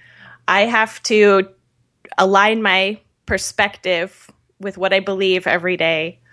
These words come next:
Um, I have to exercise every day. All these things hap-, they, none of, I would love them all to be projects that I could check off my list, <laughs> and none of them are ever gonna be that. So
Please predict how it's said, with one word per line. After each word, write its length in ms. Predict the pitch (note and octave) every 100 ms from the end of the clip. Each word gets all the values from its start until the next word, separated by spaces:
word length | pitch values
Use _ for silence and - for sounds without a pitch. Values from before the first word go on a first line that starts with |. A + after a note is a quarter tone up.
| - - - _ -
Um, 420 | E3 B2 G2+ G3+ _ _ -
I 60 |
have 100 | G3
to 120 | - -
exercise 600 | F#3+ - F3 F3+ D#3 C#3+
every 260 | D#3+ E3+
day. 200 | E3 D#3
All 140 | C#3 G3+
these 160 | A3
things 280 | - F3 E3
hap-, 260 | - - -
they, 300 | F3 D#3 - _ -
none 240 | A#3 B3
of, 120 | A#3 -
I 120 | G#3
would 160 | G3+
love 260 | G3+ A#3 A3
them 140 | G3
all 240 | - F3 G3+
to 100 | A#3
be 120 | F#3
projects 640 | - D#3 F3+ G#3+ G3+ -
that 120 | - E3
I 80 |
could 200 | D3+ -
check 260 | - G#3 G3+
off 220 | F3+ -
my 120 | E3+
list, 400 | E3 D3 - - - - _
<laughs> 200 | _ -
and 200 | A#3 G3
none 200 | G3 A#3+
of 120 | A3+
them 220 | A3 G3+
are 80 | F3+
ever 240 | - G#3+ B3
gonna 220 | G#3+ G3+
be 140 | F3
that. 340 | D#3+ E2+ - A#2
So 200 | F3